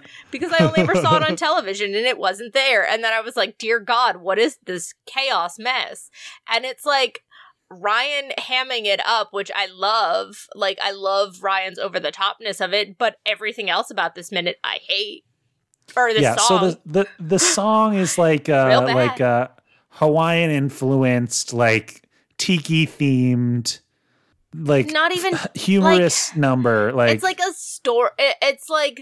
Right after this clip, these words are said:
Speaker 2: the practice of using song to tell a story.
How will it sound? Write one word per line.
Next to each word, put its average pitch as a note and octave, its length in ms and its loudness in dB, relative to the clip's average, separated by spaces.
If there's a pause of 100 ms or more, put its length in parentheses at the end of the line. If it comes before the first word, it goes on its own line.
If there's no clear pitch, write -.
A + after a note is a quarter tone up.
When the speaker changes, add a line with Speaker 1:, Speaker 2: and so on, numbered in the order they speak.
Speaker 2:
the C#4 180 -2
practice A#3 760 -2
of G3+ 180 -4
using G#3 400 -4
song G3 520 -2
to G3 140 -8 (200)
tell F#3+ 240 -2
a F3 80 -4
story. B3 960 0